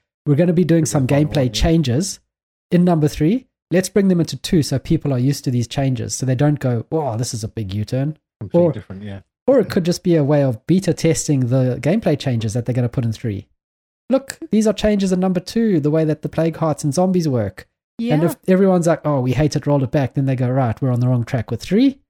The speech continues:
Speaker 3: Yeah. That's
Speaker 1: It
Speaker 3: very clever.
Speaker 1: That's a, it would be a
Speaker 3: It's
Speaker 1: clever move.
Speaker 3: a lot of work because you're making changes to a game that doesn't matter anymore
Speaker 1: Yeah, but
Speaker 3: or a game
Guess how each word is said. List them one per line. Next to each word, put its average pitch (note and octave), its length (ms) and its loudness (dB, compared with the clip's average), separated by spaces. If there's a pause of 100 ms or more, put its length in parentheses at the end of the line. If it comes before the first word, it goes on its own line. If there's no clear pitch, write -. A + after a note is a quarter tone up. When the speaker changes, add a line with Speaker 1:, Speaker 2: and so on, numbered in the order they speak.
(340)
Speaker 3:
Yeah. C#4 280 -6 (840)
That's C4+ 200 0
Speaker 1:
It A#3+ 40 -10
Speaker 3:
very B3+ 280 -2
clever. A3 420 -4 (160)
Speaker 1:
That's D3+ 180 -4
a, F#3+ 180 -6
it G3+ 200 -2
would A#3+ 140 2
be D#3+ 140 4
a - 20 4
Speaker 3:
It's C3+ 100 -2
Speaker 1:
clever D3 240 0
move. A#2 420 -4 (380)
Speaker 3:
a A#3+ 60 -2
lot C4 200 2
of A3+ 140 -2
work A3+ 480 -4 (720)
because A#3+ 300 -2
you're A3+ 120 -2
making A3+ 360 -2
changes A3+ 380 -4
to A3 120 -6
a G#3 60 -2
game G#3 320 -6
that G#3+ 160 -4 (420)
doesn't G#3 360 -6
matter G3+ 480 -8
anymore B3+ 580 -8 (760)
Speaker 1:
Yeah, C#3+ 240 0
but C3+ 180 -2
Speaker 3:
or B3+ 220 0
a G#3+ 80 -4
game G3+ 480 -8